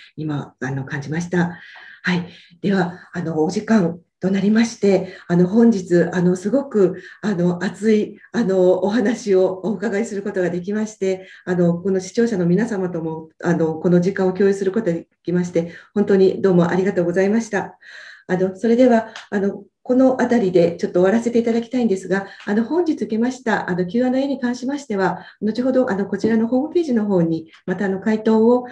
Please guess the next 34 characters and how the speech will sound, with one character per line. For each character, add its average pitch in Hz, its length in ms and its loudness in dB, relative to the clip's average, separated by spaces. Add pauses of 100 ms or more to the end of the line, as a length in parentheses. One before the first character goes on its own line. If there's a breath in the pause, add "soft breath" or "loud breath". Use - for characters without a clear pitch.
(120 loud breath)
あ 170 60 -6
の、 170 100 -2
ま 170 120 -2
と 202 100 -2
め 226 80 4
ま 269 140 2
し - 100 -14
て、 180 400 0
あ 170 80 0
の、 175 80 4
掲 190 160 0
載 208 140 -2
し - 40 -10
た 220 80 0
い 208 80 -2
と 175 80 -2
思 180 140 0
い 202 60 0
ま 214 120 0
す 220 100 -10
の 180 100 0
で、 170 120 4
皆 180 220 0
さ 165 160 -4
ん、 - 100 -10 (240)
ど 175 80 2
う - 20 4
ぞ 165 200 2
ご 170 60 2
覧 165 160 0
く 170 60 -8
だ 175 120 -2
さ 175 180 2
い。 - 160 -6